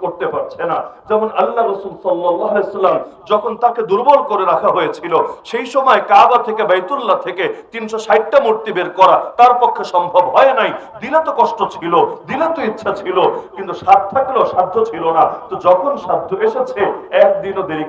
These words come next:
করেন নাই, এক ঘন্টাও দেরি করেন নাই, প্রথম কাজই করেছেন এটা, তাওহীদের জায়গা আল্লাহর ঘরকে মুক্ত করেছেন শিরিক থেকে। তো মুসলমানদের হাতেও যেদিন ক্ষমতা আসবে, ইনশাআল্লাহ, সুম্মা ইনশাআল্লাহ, এ কথা বলতে কোনো লুকোচুরির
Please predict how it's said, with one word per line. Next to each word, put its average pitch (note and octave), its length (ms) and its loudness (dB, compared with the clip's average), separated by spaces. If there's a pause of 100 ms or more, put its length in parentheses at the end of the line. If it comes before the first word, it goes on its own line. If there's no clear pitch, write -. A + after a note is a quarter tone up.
করেন D3 220 2 (100)
নাই, D#3+ 100 -2 (180)
এক - 180 8 (140)
ঘন্টাও - 420 4
দেরি E3+ 240 -2
করেন D#3 300 2
নাই, D3+ 120 -2 (240)
প্রথম D4 260 2 (120)
কাজই G3+ 300 -2
করেছেন D#3+ 360 -6 (180)
এটা, A#3 220 6 (360)
তাওহীদের A3+ 680 4
জায়গা E3+ 360 2 (100)
আল্লাহর F3+ 340 2 (100)
ঘরকে D4 340 6 (280)
মুক্ত G#3+ 260 -2 (140)
করেছেন G3 360 0
শিরিক C4+ 400 -8
থেকে। F3+ 240 -4 (340)
তো F3+ 60 -4 (100)
মুসলমানদের A3+ 680 -2
হাতেও D#3+ 340 2
যেদিন D#3+ 220 -6 (100)
ক্ষমতা B3+ 320 4 (100)
আসবে, D#3 260 0 (340)
ইনশাআল্লাহ, E3+ 680 2
সুম্মা G3 260 -4 (100)
ইনশাআল্লাহ, - 540 2 (240)
এ F#3+ 100 0 (100)
কথা A#3+ 180 2 (120)
বলতে A3+ 220 2 (140)
কোনো C#4+ 140 2 (100)
লুকোচুরির F3+ 500 -4